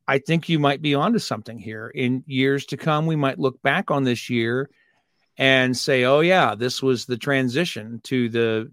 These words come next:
to the real, uh, second Patrick Mahomes era." You know, we've talked about that being the beginning this season,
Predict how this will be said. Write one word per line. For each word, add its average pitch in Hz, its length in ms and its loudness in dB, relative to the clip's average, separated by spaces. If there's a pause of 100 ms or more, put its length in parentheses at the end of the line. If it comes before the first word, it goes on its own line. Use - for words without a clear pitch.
to 139 100 0
the 123 120 0
real, 131 640 0 (680)
uh, 120 340 0
second 139 640 0
Patrick 127 440 -6
Mahomes 139 520 -2
era." 113 380 -8 (160)
You 127 100 2
know, 110 140 2
we've 123 180 0
talked 135 280 0
about 123 260 -2
that 117 240 -4
being 117 500 -2
the 107 200 -6
beginning 120 520 0
this 160 240 0
season, 104 540 -8